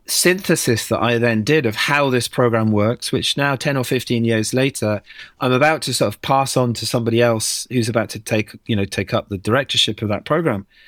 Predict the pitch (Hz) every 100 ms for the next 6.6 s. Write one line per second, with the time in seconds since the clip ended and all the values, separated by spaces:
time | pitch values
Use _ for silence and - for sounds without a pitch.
0 | - _ - 143 - 165 156 - _ _
1 | 139 127 - 165 160 151 143 147 127 147
2 | 123 - - 110 - - 151 151 131 113
3 | 98 - _ _ _ - 135 117 110 123
4 | 117 - 135 143 135 123 - 123 131 139
5 | 127 117 110 - 107 - 120 120 113 104
6 | 104 123 120 - 113 110